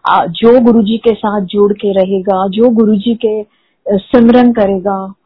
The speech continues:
वो, वो गुरु तर जाएगा। वो गुरुजी उसको अपने हा-, हाथ से ले जाएंगे उठा के एक तरफ, जो हमें, हमारे जितने भी चैलेंजिंग टाइम्स चल रहे हैं, ये गुरुजी निकाल देंगे। बस इनके साथ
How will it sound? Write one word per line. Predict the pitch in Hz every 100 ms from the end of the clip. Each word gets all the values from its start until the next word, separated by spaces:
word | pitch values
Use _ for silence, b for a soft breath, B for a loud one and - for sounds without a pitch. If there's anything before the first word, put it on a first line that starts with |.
| _ _ 226
वो, | 247 254 247 _ _ _ _ _ _ _ 202
वो | 247
गुरु | 226 233
तर | 226 - 220
जाएगा। | 202 208 185 160 165 165 202 _ _ -
वो | 214
गुरुजी | 226 233 240 262
उसको | 269
अपने | 262 240 262
हा-, | 247 240 226 240 247 _ _ _
हाथ | - 240 277
से | 294 - 262
ले | 240 220 202
जाएंगे | 196 185 175 175
उठा | 175 170 - 160 160
के | 170 175 b b -
एक | 214 -
तरफ, | 202 196 196 _
जो | 220
हमें, | 208 202 208 202 220
हमारे | 208 196 190
जितने | 202 202 214
भी | 208 220
चैलेंजिंग | - _ - 196 185 196 240 233
टाइम्स | 185 196 196
चल | 202 180
रहे | 185
हैं, | 180 180 214 _ -
ये | 220
गुरुजी | 202 214 214 233 254 254 _ -
निकाल | 202 226 196 196
देंगे। | 180 156 165 170 _ _ _ -
बस | 196 233 - _ _ _ _ -
इनके | 208 214
साथ | 226 - 196